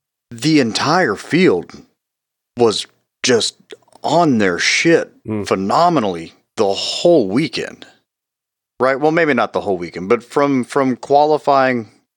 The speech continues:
Speaker 1: through to the end of the race, a phenomenal drive from
Speaker 2: Mm.
Speaker 1: every person on the grid,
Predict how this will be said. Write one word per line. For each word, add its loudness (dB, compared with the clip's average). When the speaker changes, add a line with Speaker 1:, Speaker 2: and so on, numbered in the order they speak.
Speaker 1:
through 2
to 2
the 4
end 2
of 2
the 4
race, 0
a 2
phenomenal 0
drive 0
from -6
Speaker 2:
Mm. -4
Speaker 1:
every 0
person -4
on -4
the -6
grid, -8